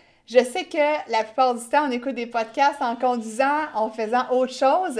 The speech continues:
C'est, euh, bien correct aussi. Mais là, j'ai envie qu'on s'amuse puis qu'on prenne un petit moment pour se déposer ensemble. Alors, je te laisse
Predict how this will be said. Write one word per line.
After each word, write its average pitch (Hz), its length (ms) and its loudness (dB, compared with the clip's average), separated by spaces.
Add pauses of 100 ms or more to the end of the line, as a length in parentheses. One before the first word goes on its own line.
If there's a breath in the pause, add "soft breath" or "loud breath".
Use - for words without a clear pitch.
C'est, 220 400 -2
euh, 190 120 0
bien 220 280 -4
correct 247 360 -4
aussi. 226 260 -8 (500 loud breath)
Mais 277 120 -2
là, 453 80 0 (180)
j'ai 330 80 -2
envie 254 400 -4
qu'on 294 240 -6
s'amuse 262 480 -4
puis - 140 -18
qu'on 247 180 4
prenne 381 260 -6
un 247 140 -6
petit 233 220 -12
moment 240 420 -6
pour 311 320 -8
se - 160 -12
déposer 208 560 -10
ensemble. 190 500 -16 (880)
Alors, 233 460 0 (480 loud breath)
je - 80 -20
te - 80 -4
laisse 247 340 0